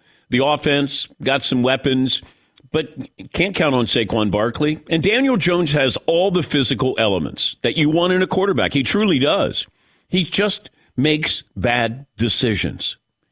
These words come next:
I don't know if it's fixable. Jameis Winston had all the attributes. I don't know if it's fixable.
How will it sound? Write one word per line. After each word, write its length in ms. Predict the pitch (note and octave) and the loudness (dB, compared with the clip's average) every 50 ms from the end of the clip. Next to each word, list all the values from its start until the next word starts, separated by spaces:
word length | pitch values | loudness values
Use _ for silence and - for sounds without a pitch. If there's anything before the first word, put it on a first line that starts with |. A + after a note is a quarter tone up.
| _ _ _ _ _ _ _ _ _ _ _ _ _ _ _ _ _ _ _ _ - | _ _ _ _ _ _ _ _ _ _ _ _ _ _ _ _ _ _ _ _ -6
I 140 | - F3+ B3+ | -4 -2 0
don't 160 | C#4 C#4+ C4 | 0 2 2
know 80 | B3+ B3 | 0 0
if 100 | A3+ - | 0 0
it's 180 | A3 E3+ - | -2 -2 -2
fixable. 640 | - - B3+ B3+ - - - G#2+ - - - - - _ _ _ _ _ _ _ _ _ _ _ _ _ _ _ _ - G#2+ | 0 0 0 0 0 -2 -2 -2 -4 -6 -10 -12 -18 _ _ _ _ _ _ _ _ _ _ _ _ _ _ _ _ -12 -4
Jameis 460 | F2+ E3+ A#3 C4+ D4 C#4+ A#3 - - | -2 0 2 2 2 2 0 0 0
Winston 500 | D#3+ G3 B3 C4+ G#3+ - - G2+ D2+ C#2+ | 0 2 2 2 0 0 0 -2 -2 0
had 480 | D#2+ A#2+ B2+ C3+ C3 B2+ A#2 - - - | 0 0 2 2 2 0 -2 -4 -6 -2
all 260 | - D3+ D#3+ F3 E3+ D3 | 0 0 2 2 2 2
the 160 | C#3+ C#3 C3+ | 2 2 2
attributes. 760 | C3+ C3 B2+ - - A2 F#2+ E2 F#2 D#2 C2 - - - - _ _ _ _ _ _ _ _ _ - | 2 0 -2 0 -2 -2 0 0 0 -2 -2 -2 -4 -4 -4 _ _ _ _ _ _ _ _ _ -2
I 120 | C3+ F3+ | 0 0
don't 180 | B3 B3 F3 D3 | 2 2 2 2
know 140 | D3+ D#3 | 2 2
if 120 | D#3+ D#3 F3 | 2 2 0
it's 160 | F3 E3+ - | -2 -2 0
fixable. 600 | - A3 A3 A3 - - C#3 F2+ D2+ - - - | 0 0 0 0 0 -2 0 -2 -2 -6 -8 -16